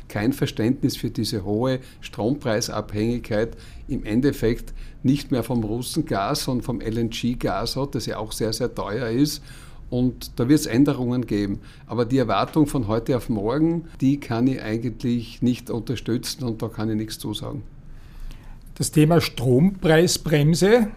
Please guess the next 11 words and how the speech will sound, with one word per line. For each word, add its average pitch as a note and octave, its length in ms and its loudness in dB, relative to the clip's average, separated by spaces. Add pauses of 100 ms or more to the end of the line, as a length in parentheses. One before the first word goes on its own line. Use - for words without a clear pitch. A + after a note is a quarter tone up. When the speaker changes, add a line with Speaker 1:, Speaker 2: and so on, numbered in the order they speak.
Speaker 2:
ist - 240 -2
seit C#3 480 -2 (280)
Monaten F3+ 680 4 (120)
in D#3 60 -4
Österreich D3 600 0
ein E3+ 80 6
entscheidendes. D#3 960 2 (560)
Es - 100 -6
bedeutet, D#3 600 4
dass D#3 240 6
der D3+ 220 4